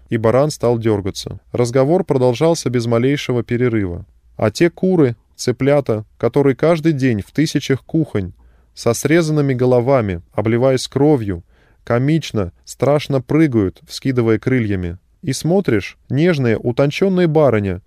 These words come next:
будет пожирать трупы этих животных с полной уверенностью в своей правоте, утверждая два взаимоисключающие друг друга положения. Первое, что она,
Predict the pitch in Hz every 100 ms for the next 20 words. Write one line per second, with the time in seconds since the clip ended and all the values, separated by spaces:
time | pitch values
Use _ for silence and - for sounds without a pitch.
0 | _ - 139 151 - 131 131 143 170 -
1 | 147 160 170 113 95 - 127 127 110 120
2 | 123 156 165 110 - - - - 156 170
3 | 156 139 135 135 165 143 123 - - -
4 | 110 123 135 - 110 113 - 147 95 -
5 | _ _ - 123 123 127 120 147 165 120
6 | 92 _ _ - 110 139 165 135 143 131
7 | 123 - 117 - 151 165 156 - 113 107
8 | 107 120 139 117 110 110 107 110 92 87
9 | 92 _ - 175 214 131 98 90 _ _
10 | _ - - 135 143 170 190